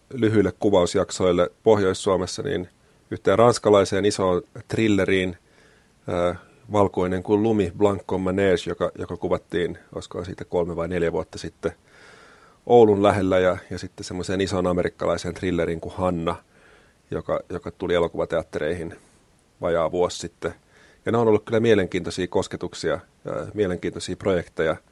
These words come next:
molemmin puolin, koska, koska tota, ulkomaiselle kuvausryhmälle monet meidän asioista on ihmeellisiä.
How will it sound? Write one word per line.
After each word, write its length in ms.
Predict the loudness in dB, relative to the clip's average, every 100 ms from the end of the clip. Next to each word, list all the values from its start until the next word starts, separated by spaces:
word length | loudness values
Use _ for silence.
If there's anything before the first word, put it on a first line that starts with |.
| _ _ _ _ 2
molemmin 380 | 6 6 4 0
puolin, 400 | 4 6 4 -4
koska, 360 | -12 -8 -8 -8 _ -20 _
koska 300 | -12 -10 -14
tota, 220 | -10 0
ulkomaiselle 540 | 0 0 0 0 -2
kuvausryhmälle 680 | -4 0 0 0 -2 -4 -4
monet 280 | -2 -2 0
meidän 260 | 0 0 -2
asioista 440 | -4 -6 -8 -8
on 60 | -10
ihmeellisiä. 580 | -8 -8 -8 -6 -6